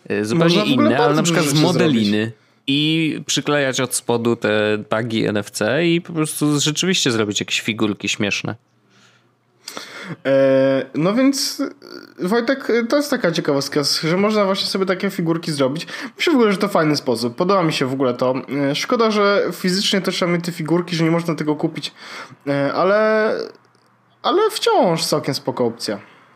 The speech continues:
Speaker 1: Znaczy jest to w ogóle ciekawy pomysł na połączenie, wiesz, y, jakichś przedmiotów ze świata realnego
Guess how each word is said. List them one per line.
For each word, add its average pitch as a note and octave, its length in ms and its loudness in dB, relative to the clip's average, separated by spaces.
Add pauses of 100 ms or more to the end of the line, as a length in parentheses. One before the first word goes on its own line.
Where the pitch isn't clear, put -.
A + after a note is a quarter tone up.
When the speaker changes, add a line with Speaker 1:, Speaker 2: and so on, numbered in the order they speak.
(120)
Speaker 1:
Znaczy C#3+ 220 0
jest G#3+ 180 0
to G3+ 80 2
w F#3+ 100 2
ogóle G3 220 2
ciekawy F3+ 360 0
pomysł E3+ 340 0
na D3 60 -4
połączenie, C#3+ 540 0
wiesz, A#2+ 380 0
y, A#2+ 340 -2 (960)
jakichś C3 400 -2
przedmiotów D#3+ 840 -2
ze D3 100 0
świata D#3+ 260 -2
realnego D#3+ 680 2